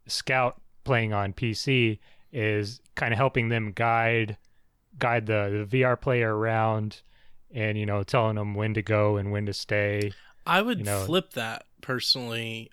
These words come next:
Speaker 2: I would say have the P C user play, you know, like, just say you have a, a, a harm-, or not a harmless, um, a defenseless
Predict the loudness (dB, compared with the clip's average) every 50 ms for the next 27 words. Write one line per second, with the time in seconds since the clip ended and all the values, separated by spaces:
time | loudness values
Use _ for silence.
0 | -4 -2 0 0 0 0 -2 -2 -2 0 0 2 2 2 0 0 -2 -2 -4 -4
1 | -6 -8 -12 -12 -8 -6 -4 -4 -4 -8 -12 -12 -10 -6 -2 -2 -2 -2 -2 -4
2 | -4 -2 -2 -4 -4 -6 -6 -10 -12 -12 -10 -6 -4 -4 -4 -4 -4 -8 -10 -12
3 | -14 _ _ _ _ _ _ _ _ _ _ _ _ _ -4 -2 -2 0 -2 -2
4 | 0 0 2 2 4 4 4 4 4 2 2 0 0 0 0 0 -2 -2 -4 -4
5 | -6 -8 -8 -6 -6 -6 -6 -8 -10 -12 -10 -10 -10 -12 _ _ _ _ _ _
6 | -20 -20 -20 -18 -10 -6 -4 -2 -2 -2 -2 -4 -4 -6 -6 -6 -6 -6 -6 -6
7 | -10 -16 -18 -16 -14 -12 -12 -10 -10 -12 -12 -12 -12 -12 -12 -10 -8 -6 -6 -6
8 | -8 -10 -12 -14 -16 _ _ _ -20 -20 -12 -8 -8 -8 -8 -10 -12 -4 0 0
9 | 2 2 2 2 4 4 4 4 4 2 0 2 2 0 0 -2